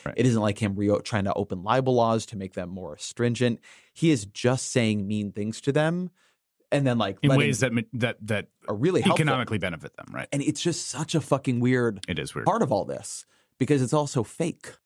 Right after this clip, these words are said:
Speaker 1: I think he is resentful and lashes out. Like, I think it's both it's both tactical and also genuine in some ways. Like, I think he
Speaker 2: Yeah, I
Speaker 1: like
Speaker 2: think both things are true.
Speaker 1: Right.
Speaker 2: When the administration gave the Washington Post, like, really early looks at the budget.
Speaker 1: Right.
Speaker 2: That is something they could have given, not forget,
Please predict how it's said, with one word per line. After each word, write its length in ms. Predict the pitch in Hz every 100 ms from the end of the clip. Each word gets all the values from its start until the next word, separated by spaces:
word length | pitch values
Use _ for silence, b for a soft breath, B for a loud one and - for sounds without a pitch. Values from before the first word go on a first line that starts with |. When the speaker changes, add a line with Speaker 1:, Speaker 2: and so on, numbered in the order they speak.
| _ _ _ _ 120
Speaker 1:
I 80 | 143
think 160 | 175
he 120 | 147 101 120
is 140 | 117
resentful 420 | 101 95 104 98
and 100 | 90
lashes 360 | 85 82 - 80
out. 180 | 85 78
Like, 140 | 107
I 80 | 117
think 120 | 117
it's 120 | 110
both 440 | - 110 101 - - b b b b
it's 120 | 123
both 220 | 170 151
tactical 440 | 135 117 - 98 92
and 100 | 87
also 260 | 85 82 78 71
genuine 440 | 90 98 117 151
in 60 | 156
some 160 | 180
ways. 340 | 202 214 233 127
Like, 180 | 98 90
I 40 |
think 140 | 92 82
he 80 | 90
Speaker 2:
Yeah, 80 |
I 20 | 190
Speaker 1:
like 60 |
Speaker 2:
think 120 | 160 135
both 160 | 139
things 160 | 120 107
are 60 |
true. 160 | - 76
Speaker 1:
Right. 200 | 156 - -
Speaker 2:
When 300 | 113 135 135
the 200 | 147 147
administration 520 | 139 165 - 147 117
gave 160 | 107 104
the 80 |
Washington 400 | 101 101 - 101
Post, 340 | 98 98 87 -
like, 240 | 104 98 - 110
really 340 | 165 165 131
early 200 | 127 117
looks 240 | 104 104 -
at 60 | 98
the 60 |
budget. 580 | 90 - - - - - -
Speaker 1:
Right. 180 | 67 - - -
Speaker 2:
That 120 | 202
is 80 | 226
something 220 | 220 196
they 80 | 123
could 260 | - 151 156
have 120 | 156
given, 240 | 185 185
not 280 | 240 381 -
forget, 340 | 220 240 330